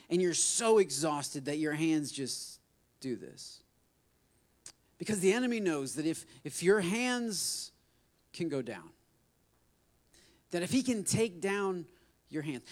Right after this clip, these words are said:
your hands in, in the Hebrew mind, it's, it's, it's, it's what you do. It has to do with your life. It has to do with,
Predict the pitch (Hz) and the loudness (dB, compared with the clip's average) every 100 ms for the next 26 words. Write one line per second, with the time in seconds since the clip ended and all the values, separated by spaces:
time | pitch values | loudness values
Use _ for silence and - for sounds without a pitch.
0 | - 185 175 254 330 285 220 214 196 180 | -4 0 2 4 4 4 2 2 2 0
1 | 175 190 185 240 196 185 185 175 160 160 | 0 2 2 2 2 4 6 4 2 0
2 | 190 - 185 180 185 165 185 147 123 143 | -2 -2 -4 -2 -2 0 0 -2 -2 -2
3 | 113 92 - _ _ _ _ - 170 220 | -2 -4 -18 _ _ _ _ -8 -2 -2
4 | 165 165 190 170 156 135 156 120 139 165 | -2 0 0 0 -2 -2 -2 -2 -4 -2
5 | 170 151 139 156 147 | -2 -2 0 0 0